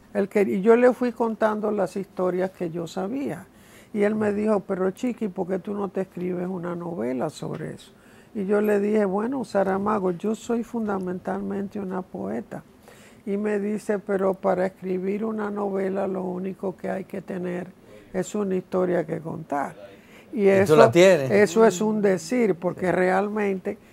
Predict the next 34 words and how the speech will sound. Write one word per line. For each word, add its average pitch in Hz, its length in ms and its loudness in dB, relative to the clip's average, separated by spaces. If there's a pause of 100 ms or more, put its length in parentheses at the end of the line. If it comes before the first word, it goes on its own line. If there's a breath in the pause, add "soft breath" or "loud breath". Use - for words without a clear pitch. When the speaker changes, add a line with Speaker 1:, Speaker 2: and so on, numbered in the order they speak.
(160 soft breath)
Speaker 1:
quien 196 240 -2
escribe 196 460 -2
una 208 260 -2
novela, 196 520 0
cualquiera 233 580 2
puede 208 340 -2
contar 190 420 -2
lo 185 140 -2
que 175 140 -2
sea. 196 380 -4 (400 soft breath)
El 196 180 2
asunto 214 560 2
es 220 120 6
en 190 120 -2
qué 214 220 0
forma, 190 680 4
con 175 180 -6
qué 202 240 0
Speaker 2:
Ujú. 240 100 -2
Speaker 1:
estilo 202 480 0 (380 loud breath)
tú 226 240 4
vas 180 380 6
a 185 100 0
contar 185 600 -6 (420 soft breath)
esa 180 340 -2
novela. 170 580 -10
Y 185 80 -2
me 196 200 0
llevó 190 580 4
once 202 520 -4
años 202 500 -4
escribir 175 580 -8
esa - 260 -10
novela. - 500 -12